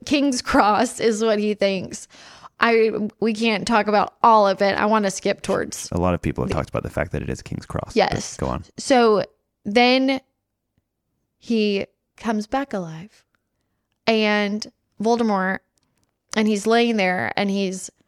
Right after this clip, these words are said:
Speaker 1: he knows, "Oh, here I am." And then Voldemort has Narcissa come check
Speaker 2: Mm-hmm.
Speaker 1: that he's dead.
Speaker 2: Yeah.
Speaker 1: So you continue on. What did you, what gets you the
Speaker 2: I
Speaker 1: most?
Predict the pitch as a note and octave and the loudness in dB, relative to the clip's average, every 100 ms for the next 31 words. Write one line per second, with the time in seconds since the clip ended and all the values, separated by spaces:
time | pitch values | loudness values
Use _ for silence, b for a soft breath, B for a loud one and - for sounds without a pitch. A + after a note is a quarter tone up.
0 | _ - G#3 G#3+ A3 F3+ F#3 - - _ | _ -6 -2 2 4 4 0 -8 -18 _
1 | G3 B3 F3+ E3+ - _ _ _ - G3 | 2 2 2 -2 -8 _ _ _ -4 0
2 | A#3+ A#3+ F#3+ G3+ - G3+ G3+ G3+ G#3+ G#3+ | 2 0 -2 -6 -8 -4 -2 0 0 0
3 | G3 F3 G3 F#3+ F#3 F#3+ F3 - A3+ - | 0 -2 -2 -2 -2 -4 -4 -2 -2 0
4 | F#3 F#3+ G3 _ _ _ _ - G3+ - | 0 -2 -6 _ _ _ _ -4 -2 0
5 | F#3+ E3+ - - _ - G2 G2 F#2 F#2 | 0 0 -4 -18 _ -4 2 4 2 2
6 | F#2+ F#2+ F3+ - - - - - G#2+ A#2 | 2 0 -2 -4 -6 -8 -14 -4 -2 -2
7 | - _ - - A#3 A3 G#3+ G3 - - | -6 _ -16 0 4 6 6 4 0 -8
8 | _ _ - G3 A#3 A#3 A#3 A3 A3 G3+ | _ _ -10 -2 0 0 0 0 0 0
9 | F3 F#3 G#3 G#3+ A3 A3+ A#3 A3 A3 A3 | -2 -2 0 2 0 -2 -6 -4 -2 0
10 | G#3+ G#3 G#3 - A3+ G#3 A3 B3+ B3 - | 2 2 0 0 0 0 0 0 -2 -2
11 | B3+ A#3+ A#3+ G#3+ C#3 C#4 B3 C4+ B3+ - | 0 2 2 4 6 8 8 6 2 -4
12 | - | -16